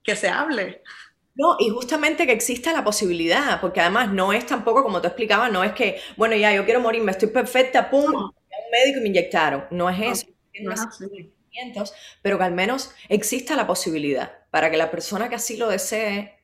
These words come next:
Speaker 2: y, y cumpla con todos esos requerimientos pueda tener acceso a eso, ¿sabes?
Speaker 1: Aquí incluso es posible hasta en menores, ¿eh? Aquí incluso es posible hasta en menores, sí,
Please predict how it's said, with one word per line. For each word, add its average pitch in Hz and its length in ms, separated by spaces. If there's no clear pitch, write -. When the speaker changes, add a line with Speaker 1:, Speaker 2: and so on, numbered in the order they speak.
Speaker 2:
y, 135 280
y 180 160
cumpla 208 340
con 180 180
todos 196 220
esos 208 220
requerimientos 185 680
pueda 185 220
tener 165 220
acceso 165 460
a - 100
eso, - 220
¿sabes? 190 320
Speaker 1:
Aquí 214 140
incluso 277 340
es 240 440
posible 269 400
hasta 269 220
en 220 100
menores, 196 560
¿eh? 226 260
Aquí 196 200
incluso 214 400
es - 40
posible 220 320
hasta 247 160
en 220 60
menores, 185 480
sí, 180 360